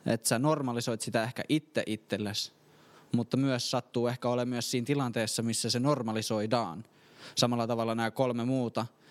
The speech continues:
niin varmasti normalisoi siinä kaveriporukassa sen niin kuin vuorovaikutteen, että tälleen täällä toimitaan. Ja siksi se oli ok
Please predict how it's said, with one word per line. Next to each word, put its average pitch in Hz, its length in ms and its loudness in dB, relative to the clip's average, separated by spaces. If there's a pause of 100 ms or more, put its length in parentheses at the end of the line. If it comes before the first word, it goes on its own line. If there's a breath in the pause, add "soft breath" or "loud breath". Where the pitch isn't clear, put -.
(200 loud breath)
niin 113 220 2
varmasti 123 440 2
normalisoi 117 720 0
siinä 113 220 0
kaveriporukassa 107 880 -2
sen 104 200 0
niin 104 140 -2
kuin 98 220 -4 (400 loud breath)
vuorovaikutteen, 110 800 0
että - 300 -2 (800)
tälleen 120 380 -2
täällä 110 280 0
toimitaan. 101 580 -4 (420 loud breath)
Ja 113 60 2
siksi - 220 0
se 120 80 0
oli 110 120 0
ok 113 260 0